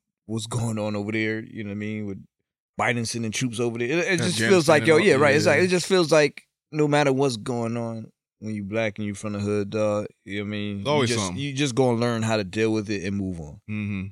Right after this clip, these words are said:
Speaker 1: You know what I'm saying? And that's
Speaker 2: Right.
Speaker 1: just what I'm doing right now. You know what I mean? It's just figuring out what's going on in the world. Okay, how can I move around it? How can I shake? How can I survive? How
Speaker 2: Mm.
Speaker 1: can I continue to grow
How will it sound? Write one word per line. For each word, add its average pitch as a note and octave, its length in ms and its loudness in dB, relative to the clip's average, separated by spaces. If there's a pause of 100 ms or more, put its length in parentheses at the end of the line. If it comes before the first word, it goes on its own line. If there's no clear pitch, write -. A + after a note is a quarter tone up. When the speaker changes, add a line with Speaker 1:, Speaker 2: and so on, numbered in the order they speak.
Speaker 1:
You G2+ 80 -4
know A2+ 80 -2
what A2 60 -2
I'm G#2 40 -6
saying? A#2+ 460 -6
And F2+ 100 -4
that's G2+ 120 -4
Speaker 2:
Right. - 60 -8
Speaker 1:
just A2+ 200 -4
what G#2 80 -2
I'm G2+ 140 -4
doing G2 220 -6
right F#2 220 -6
now. F2+ 220 -10
You G2 160 -10
know G#2+ 60 -6
what G#2+ 40 -6
I A2 40 -6
mean? G#2 120 -6
It's G#2 120 -6
just G#2 160 -6
figuring G#2+ 420 -4
out G2 140 -2
what's A2 180 -4
going A#2+ 240 -2
on A#2 120 -4
in A#2 120 -4
the A2 40 -6
world. G2 300 -4 (760)
Okay, F2+ 260 -2
how G2 200 -2
can G2 200 -6
I F#2 80 -4
move G2 300 -6
around F2+ 280 -6
it? F2+ 140 -8 (300)
How G2 100 -10
can F2+ 120 -10
I F2 100 -6
shake? F2 260 -6
How F#2 160 -6
can G2 160 -8
I F#2 60 -6
survive? F2 440 -10 (300)
How A2+ 80 -4
Speaker 2:
Mm. G#2 60 -6
Speaker 1:
can G#2+ 80 -2
I F#2+ 80 -4
continue G2+ 400 -8
to F2+ 80 -8
grow G#2+ 580 -2